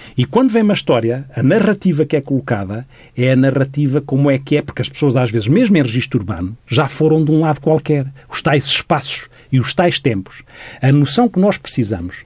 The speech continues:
de ter espaço e tempo, e tempo à relação,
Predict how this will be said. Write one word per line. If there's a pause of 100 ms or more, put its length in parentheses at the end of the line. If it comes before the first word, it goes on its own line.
de
ter
espaço
e (120)
tempo,
e
tempo
à
relação,